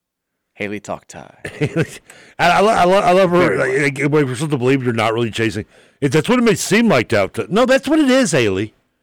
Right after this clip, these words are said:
Speaker 2: It's, it's pretty much, uh, and the fact that you're looking down and around when you're saying that, just, you know, you don't have to take interpersonal communication classes to know that that's, that's kind of a sign of lying. And yeah, yeah, just, just let it, just don't, don't, don't act like you're so innocent.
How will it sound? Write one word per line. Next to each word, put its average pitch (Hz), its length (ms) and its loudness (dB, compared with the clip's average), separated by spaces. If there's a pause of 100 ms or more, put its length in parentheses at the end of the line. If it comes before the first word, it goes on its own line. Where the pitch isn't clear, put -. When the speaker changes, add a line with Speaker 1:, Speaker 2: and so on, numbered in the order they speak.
(320)
Speaker 2:
It's, - 300 -10
it's 196 120 -6
pretty 262 180 0
much, 220 180 0
uh, - 40 0
and 180 440 0
the - 40 -2
fact 220 260 0
that 190 60 -4
you're 170 120 0
looking 180 280 0
down 151 280 2
and 156 100 2
around 139 440 2
when 123 100 -2
you're 113 80 -4
saying 131 300 0
that, 110 180 -2
just, 101 320 -14
you 110 180 -10
know, 98 280 -6 (420)
you 131 80 -4
don't 143 100 0
have 127 120 -10
to 143 80 -2
take 135 140 0
interpersonal 131 420 -2
communication 120 500 -4
classes 104 360 -2
to 101 60 -8
know 110 140 0
that 101 160 -4
that's, 101 220 -6
that's - 320 -12
kind 123 160 -4
of 95 40 -6
a 90 40 -10
sign 120 260 -4
of 82 140 -8
lying. 90 520 -4 (800)
And 107 540 -4
yeah, 120 160 -2
yeah, 123 300 -2
just, - 260 -14
just - 220 -14 (140)
let 160 200 -4
it, 185 80 -10
just 175 200 -8 (720)
don't, 214 200 -4
don't, 233 280 -4
don't 240 180 -2
act 247 240 -4
like 202 120 0
you're 180 60 -8
so 180 200 -2
innocent. 151 500 -6